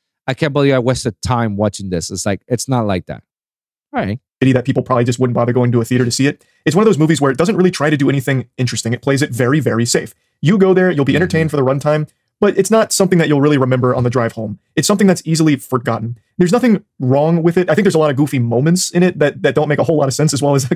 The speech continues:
Speaker 2: <laughs> a couple of plot holes, but I'm not here to do a spoiler review for this. I'll just say
Speaker 1: Please.
Speaker 2: overall, it's not, it's probably the second worst Indiana Jones movie. I still think it's probably a little bit better than Kingdom of the Crystal Skull, but not by much. It doesn't even come close to the original trilogy.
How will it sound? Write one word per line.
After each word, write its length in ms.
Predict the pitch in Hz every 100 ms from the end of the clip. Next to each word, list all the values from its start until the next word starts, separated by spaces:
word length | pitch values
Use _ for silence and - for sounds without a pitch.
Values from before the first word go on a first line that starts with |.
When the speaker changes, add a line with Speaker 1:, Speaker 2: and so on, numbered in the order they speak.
| -
Speaker 2:
<laughs> 160 | _ -
a 60 |
couple 220 | 151 156
of 60 | 135
plot 180 | 139 139
holes, 160 | 147
but 80 | 135
I'm 60 | 127
not 80 | 135
here 100 | 139
to 60 |
do 100 | 123
a 60 | 123
spoiler 360 | - 123 131 127
review 200 | 117 127
for 140 | 139
this. 160 | 147 - _ _
I'll 80 | 160
just 80 | -
say 100 | 196
Speaker 1:
Please. 140 | 170
Speaker 2:
overall, 280 | 160 135 143 - _ _
it's 140 | 170 -
not, 260 | 175 - _
it's 180 | 196 208
probably 460 | 226 247 208 175 - _
the 120 | 156 143
second 260 | 151 151
worst 180 | 135 131 139
Indiana 240 | 127 131
Jones 240 | 123 120
movie. 180 | 123 127
I 60 | 135
still 160 | - 180
think 80 |
it's 80 | 147
probably 200 | - 135
a 20 |
little 140 | 127 131
bit 100 | 131
better 120 | 127
than 120 | 127
Kingdom 180 | 131 127
of 40 |
the 40 | 120
Crystal 240 | 135 120
Skull, 220 | 123 131
but 100 | 123
not 140 | - 131
by 80 | 117
much. 240 | 110 - _
It 80 | -
doesn't 120 | 170 156
even 120 | 135
come 100 | 131
close 220 | 131 120
to 60 | 127
the 80 |
original 220 | 123 120 110
trilogy. 380 | 117 110 107